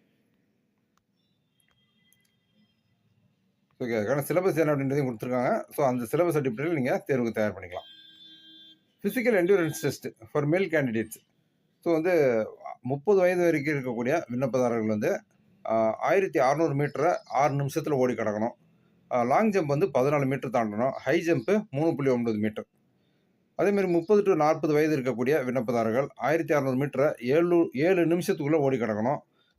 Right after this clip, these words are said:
ஆ, அதே மாதிரி லாங் ஜம்ப் பதிமூணு அடி கட-, ஆ, தாண்டணும். ஹை ஜம்ப் மூணு புள்ளி ஆறு மீட்டர் உயரம் தாண்டணும்.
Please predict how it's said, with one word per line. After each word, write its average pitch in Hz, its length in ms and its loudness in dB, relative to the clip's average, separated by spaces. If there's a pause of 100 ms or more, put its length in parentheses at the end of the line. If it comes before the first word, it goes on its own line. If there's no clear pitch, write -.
(140)
ஆ, 123 380 2
அதே 143 200 2
மாதிரி 180 360 0
லாங் 165 260 0
ஜம்ப் 156 220 -2
பதிமூணு 143 600 2
அடி 123 380 -4
கட-, 117 320 -2
ஆ, 113 180 2 (240)
தாண்டணும். 123 400 0 (180)
ஹை 180 220 2
ஜம்ப் 175 280 0
மூணு 170 200 2
புள்ளி 143 160 -2
ஆறு 123 180 2
மீட்டர் 110 240 -2
உயரம் 123 220 0
தாண்டணும். 92 340 -6